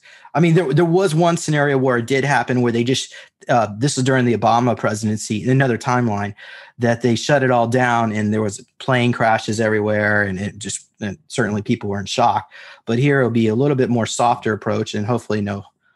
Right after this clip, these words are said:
I think, actually, I think all planes are gonna be grounded by that point because of all the, the death waves that's about to occur. But, uh, so now another scenario that, that was discussed many, many years ago, the remote viewing, was possibly a city ship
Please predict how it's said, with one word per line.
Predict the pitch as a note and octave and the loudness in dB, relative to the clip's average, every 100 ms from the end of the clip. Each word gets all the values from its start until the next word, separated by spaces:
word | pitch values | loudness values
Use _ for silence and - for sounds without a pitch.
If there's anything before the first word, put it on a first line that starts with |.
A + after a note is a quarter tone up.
| _ - | _ -4
I | |
think, | C3+ F#3+ | 0 2
actually, | D3 - D3+ | 2 2 -2
I | |
think | B2 C3 | 0 0
all | A#2+ A2+ | 2 0
planes | - A#2+ A2 | 0 0 0
are | G#2+ | -2
gonna | A2 | -2
be | G2 | -4
grounded | G#2 A#2+ A#2 A#2 G2 | 0 2 2 2 0
by | G#2+ | 0
that | G2+ G#2+ | 0 -2
point | - G#2 G2 | -2 -4 -4
because | G#2 G#2+ | -2 -2
of | C#3+ | 0
all | G#2 G3+ | -2 -2
the, | G2 | -6
the | G#2+ | -6
death | G2+ A2 A2 G#3 | -2 0 0 -2
waves | G3+ G3 F#2+ - - - - _ | -4 -4 -8 -14 -18 -20 -20 _
that's | - G#2+ - | -4 -4 -2
about | G2 G2+ | -4 -4
to | G2 | -6
occur. | - G2+ G2 _ - - - | -6 -6 -6 _ -20 -20 -8
But, | A#2+ C#3+ C#3 C#3 | 0 2 2 2
uh, | C#3+ C3 A#2+ | 2 4 2
so | - D3 C3 B2+ B2+ A#2 _ _ _ _ _ _ - | 0 0 2 2 2 -2 _ _ _ _ _ _ -2
now | D3+ D3 C#3+ A#2+ | 2 4 4 2
another | C3+ C#3+ E3+ F#3+ | 2 2 2 0
scenario | - D#3+ D3 D3 D3 C#3+ C#3 | 0 0 2 2 2 0 2
that, | B2+ B2 B2 | 4 2 2
that | B2+ | 2
was | A#2+ A#2 | 2 -2
discussed | A#2+ - A#2+ A2 - | -8 -2 -2 -2 -4
many, | A#2 A#2 A#2+ | -2 0 0
many | A2 A#2 | 0 0
years | A2 A2 | -2 -2
ago, | A2+ G#2+ | -4 -2
the | |
remote | A2+ A2 G#2+ | -2 -2 -2
viewing, | A#2 D#3 D#3 C#3 C3+ B2 | 0 2 2 2 0 2
was | A2+ A#2 G#2+ | 2 0 -2
possibly | - B2 C3+ - B2+ A#2 | 0 2 2 0 2 2
a | - | 0
city | - - C#3+ C3+ | -4 -2 0 0
ship | B2 - A2+ G#2+ | -2 -2 -2 -2